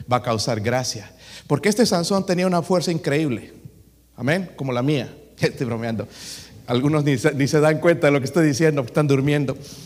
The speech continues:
Pero agarró, la, las puertas, hermano, no eran como esas puertas. Eran puertas gigantes, porque tenían las ciudades muros. Eran pesadas. So, él las arrancó y se las llevó al hombro.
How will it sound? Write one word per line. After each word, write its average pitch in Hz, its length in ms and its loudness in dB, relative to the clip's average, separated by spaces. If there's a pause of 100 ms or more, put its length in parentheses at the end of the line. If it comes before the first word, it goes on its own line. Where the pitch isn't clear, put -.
(420)
Pero 165 220 4
agarró, 170 560 4
la, 165 200 4
las 170 180 6
puertas, 240 400 4
hermano, 214 220 4
no 226 60 4
eran 220 140 2
como 208 180 2
esas 202 200 2
puertas. - 880 0 (500)
Eran 156 200 2
puertas 175 360 -2
gigantes, 131 840 -4 (480)
porque 120 200 -4
tenían 160 380 0
las 147 140 0
ciudades 147 280 2
muros. 160 680 -2 (420)
Eran 214 280 2
pesadas. - 1120 0 (300)
So, 208 160 6
él 226 60 8
las 214 180 6
arrancó 208 1200 4 (260)
y 156 80 2
se 202 120 6
las 170 160 6
llevó 170 220 6
al 196 120 6
hombro. 240 560 0